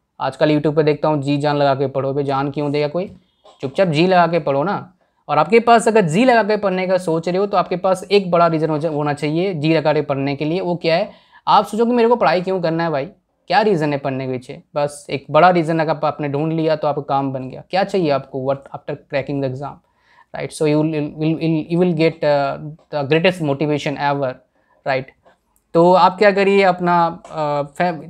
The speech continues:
टाइम स्पेंड करिए, लेकिन डिसिप्लिन में रहिएगा। ऐसा नहीं कि पूरा दिन भर घूमते रह गए, रात भर घूमते रहे, ऐसा मत करिए। थोड़ा क्वालिटी टाइम स्पेंड करें, that's it।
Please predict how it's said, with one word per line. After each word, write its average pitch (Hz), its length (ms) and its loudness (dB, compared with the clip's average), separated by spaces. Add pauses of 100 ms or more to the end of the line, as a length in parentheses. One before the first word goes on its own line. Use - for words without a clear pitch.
(140)
टाइम 170 260 2
स्पेंड 175 300 -2
करिए, 208 140 0
लेकिन 226 320 2
डिसिप्लिन 180 400 2
में 190 80 0
रहिएगा। 135 280 0
ऐसा 190 140 -2
नहीं 190 120 0
कि 196 60 0
पूरा 180 220 2
दिन 165 260 0
भर 156 380 -2 (120)
घूमते 147 320 0
रह 147 140 2
गए, 143 160 2
रात 143 180 2
भर 143 160 -2
घूमते 143 220 -2
रहे, 165 80 0
ऐसा 165 160 -4
मत 143 180 -4
करिए। 143 340 -10 (440)
थोड़ा - 140 -8
क्वालिटी 185 380 2
टाइम 185 220 0
स्पेंड 170 340 -4
करें, 185 120 -2
that's 151 240 -2
it। 135 100 -14